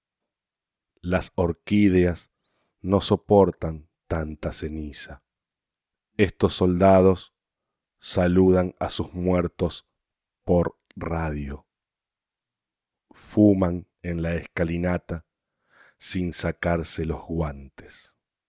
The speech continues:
Los pájaros desconfían de esas líneas que la nieve ha formado sobre los cables.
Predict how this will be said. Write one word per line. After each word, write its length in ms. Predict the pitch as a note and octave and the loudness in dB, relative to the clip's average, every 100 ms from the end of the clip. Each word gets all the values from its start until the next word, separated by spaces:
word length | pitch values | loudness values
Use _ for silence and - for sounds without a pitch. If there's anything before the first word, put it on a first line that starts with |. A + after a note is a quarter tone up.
| _ _ _ _ _ _ _ _ _ _ _ _ _ _ _ _ _ _ _ _ | _ _ _ _ _ _ _ _ _ _ _ _ _ _ _ _ _ _ _ _
Los 280 | F2 F2 - - | -4 -4 -6 -2
pájaros 720 | G2+ G2 - G#2 G2+ G2 - _ _ _ _ _ _ | 0 0 0 -2 -2 -6 -16 _ _ _ _ _ _
desconfían 1160 | F#2+ F#2 E2+ - G2 F#2 - - A2+ G#2 F2+ F2 | -2 -2 -2 -2 -2 -2 -4 -2 2 2 0 -2
de 200 | F2+ F#2 | 0 2
esas 380 | F#2 - E2+ - | 2 -2 -4 -6
líneas 840 | F#2+ F#2+ G#2+ G2+ F#2+ F2+ E2+ - _ _ _ _ _ _ | -4 0 0 0 -2 -4 -6 -12 _ _ _ _ _ _
que 140 | F#2+ | -6
la 140 | F2 F2 | -4 -2
nieve 580 | F#2 G#2 G2+ F#2 F2+ - | 0 2 2 2 -2 -4
ha 160 | G2 | -6
formado 840 | F2 G2 F#2+ F#2 G#2+ G#2 F2 E2+ - | -4 -4 -2 2 2 2 0 -4 -10
sobre 380 | - - E2 E2 | -10 -4 -4 -2
los 260 | D2+ - _ - | -4 -8 _ -6
cables. 800 | F#2 E2 D2+ C#2+ C#2 - - | -4 -4 -6 -10 -14 -20 -20